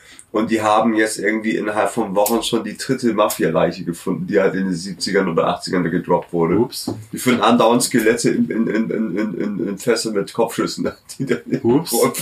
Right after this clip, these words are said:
Speaker 1: Flussberg auf einmal da rumliegen. Das ist so geil.
Speaker 2: Ja. Hups. <laughs> Ja, ähm,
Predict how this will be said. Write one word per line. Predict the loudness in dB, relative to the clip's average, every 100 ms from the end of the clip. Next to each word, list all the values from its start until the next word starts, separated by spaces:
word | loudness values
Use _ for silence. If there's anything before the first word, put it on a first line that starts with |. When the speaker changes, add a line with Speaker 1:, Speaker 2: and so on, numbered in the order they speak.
| -2
Speaker 1:
Flussberg | -2 0 0 2
auf | 2 2
einmal | 2 4
da | 4
rumliegen. | 4 4 4 2
Das | 0 -2
ist | -6
so | -6 -4
geil. | 0 2 2 0 -6 _ _ _ -18 -18 -16 -16 -16 -18 -20 -20 _ _ _ _
Speaker 2:
Ja. | -2 -2 -2 -8 _ _ _ _ -12 -4 -2 -4 -14 -20 -20 -2 2
Hups. | 2 -2 -12 _
<laughs> | -6 -6 -6 -6 -6 -6 -4 -2 0 0 0 -4 -4 -16 -20 -14 -10 -10 -10 0
Ja, | 2 4 0 -8 _
ähm, | 0 0 0 -6